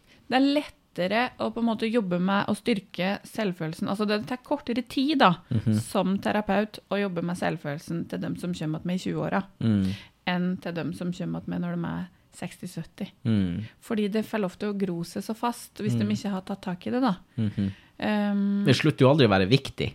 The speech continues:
Speaker 1: Nei.
Speaker 2: Sant?
Speaker 1: Og
Speaker 2: Jeg tror
Speaker 1: selvfølelsen
Speaker 2: det er
Speaker 1: er ikke
Speaker 2: mange
Speaker 1: noe som er
Speaker 2: mennesker
Speaker 1: endelig. Du trenger
Speaker 2: Nei,
Speaker 1: å jobbe
Speaker 2: sant.
Speaker 1: med det.
Speaker 2: Mange, jeg tror mange tenker at «nei, nå er jeg blitt så, så gammel»,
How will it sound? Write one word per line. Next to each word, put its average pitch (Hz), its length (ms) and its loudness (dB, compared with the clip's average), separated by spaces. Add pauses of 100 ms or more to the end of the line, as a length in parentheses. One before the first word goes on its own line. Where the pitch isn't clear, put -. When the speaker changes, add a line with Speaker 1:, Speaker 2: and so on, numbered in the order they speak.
Speaker 1:
Nei. 262 400 4
Speaker 2:
Sant? - 400 0 (260)
Speaker 1:
Og 254 100 6
Speaker 2:
Jeg 156 100 6
tror 185 140 12
Speaker 1:
selvfølelsen 208 300 4
Speaker 2:
det - 40 4
er - 60 6
Speaker 1:
er - 60 12
ikke 196 40 12
Speaker 2:
mange 240 260 10
Speaker 1:
noe 196 80 8
som 202 40 10
er 240 140 12
Speaker 2:
mennesker 240 460 12
Speaker 1:
endelig. 233 240 4
Du 254 100 4
trenger 185 320 0
Speaker 2:
Nei, 165 140 12
Speaker 1:
å 165 40 12
jobbe 262 60 8
Speaker 2:
sant. 175 220 8
Speaker 1:
med 170 160 0
det. 220 140 2 (260)
Speaker 2:
Mange, 190 300 6
jeg - 100 0
tror 190 140 2
mange 185 480 4
tenker 190 380 6
at 123 100 6
«nei, 170 160 6
nå 175 100 6
er 165 80 12
jeg 156 40 6
blitt 165 140 4
så, 185 200 4
så 151 180 2
gammel», 147 320 6